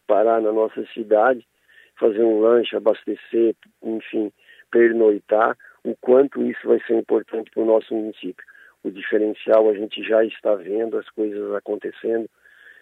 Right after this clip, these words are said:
é, terrenos, é, imobiliários colocando pra vender que antes não vendia, agora se vende com o dobro do valor que era. A gente sabe que a Praia Grande é o maior exemplo, que há vinte anos atrás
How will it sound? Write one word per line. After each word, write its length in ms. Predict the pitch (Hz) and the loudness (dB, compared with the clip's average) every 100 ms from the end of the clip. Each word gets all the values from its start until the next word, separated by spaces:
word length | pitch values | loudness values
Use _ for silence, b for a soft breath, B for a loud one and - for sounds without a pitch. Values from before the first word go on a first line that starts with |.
| _ | _
é, 260 | 110 107 101 - | 2 2 2 0
terrenos, 560 | 110 98 117 120 104 - - b b b - | -2 2 2 2 -2 -8 -20 b b b -4
é, 360 | 110 107 104 - - - - - - _ | 0 0 0 -6 -20 -20 -20 -18 -20 _
imobiliários 760 | 110 110 110 107 107 110 107 - | -10 0 2 2 2 2 2 -2
colocando 540 | 110 107 - 113 110 | 0 0 2 0 0
pra 160 | 110 104 | -2 0
vender 400 | 107 104 110 107 | -2 -2 -2 -2
que 180 | - 110 | -2 0
antes 240 | 110 - | 0 -2
não 220 | 110 110 | -2 0
vendia, 420 | 107 104 101 113 | 0 -2 0 0
agora 260 | 107 110 110 - | 4 4 4 -2
se 80 | 101 | -8
vende 380 | 104 113 113 104 | -2 -2 -2 -6
com 260 | 117 113 | -2 -2
o 40 | 104 | 0
dobro 360 | 113 123 107 | 2 2 2
do 100 | 104 | -4
valor 360 | 104 107 107 104 | 0 2 2 0
que 200 | 101 104 | -2 2
era. 300 | 117 127 120 B B B B B | 2 2 -2 B B B B B
A 80 | 113 | -2
gente 260 | 110 120 - - | 0 -2 -4 -6
sabe 420 | 120 123 107 - _ _ _ _ | -2 -2 -4 -16 _ _ _ _
que 120 | 117 | 0
a 60 | 113 | 2
Praia 380 | 117 120 120 110 | 4 6 6 6
Grande 420 | 107 120 120 113 | 4 4 6 4
é 40 | |
o 20 | |
maior 400 | 113 110 113 117 | 6 6 8 6
exemplo, 560 | 113 104 107 120 127 120 | 4 -2 -2 -2 -4 -6
que 100 | 120 | -6
há 40 | |
vinte 340 | 98 117 110 117 | -4 -4 0 2
anos 220 | 117 107 | 2 2
atrás 440 | 107 - 113 113 | -2 2 2 2